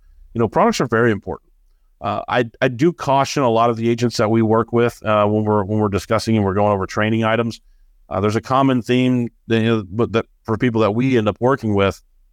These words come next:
that come in and, you know, talking about the cheapest rate in our industry. Now, make no mistake, we wanna do what's best for our client. We wanna give them the most benefit,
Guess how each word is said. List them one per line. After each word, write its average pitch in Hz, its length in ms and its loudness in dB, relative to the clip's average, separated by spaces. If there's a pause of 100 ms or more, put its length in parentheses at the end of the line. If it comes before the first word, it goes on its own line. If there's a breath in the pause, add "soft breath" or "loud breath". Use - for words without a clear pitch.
(480)
that 123 200 0
come 120 260 2
in 123 220 2
and, 104 180 0 (500)
you 113 60 -2
know, 107 180 -2 (480)
talking 143 300 0
about 120 200 0
the - 80 -8
cheapest - 680 -4
rate 117 480 0
in 117 120 0
our 107 160 2
industry. 95 520 -4 (100)
Now, 101 360 0 (120)
make 120 220 0
no 123 80 2
mistake, 98 340 -2
we 113 100 0
wanna 123 200 2
do 113 180 2
what's 107 160 0
best 98 240 0
for 104 160 0
our 95 80 2
client. 98 300 0
We 113 60 2
wanna 117 160 0
give 107 120 0
them 104 80 -2
the 101 60 -2
most 107 420 -2
benefit, 107 480 0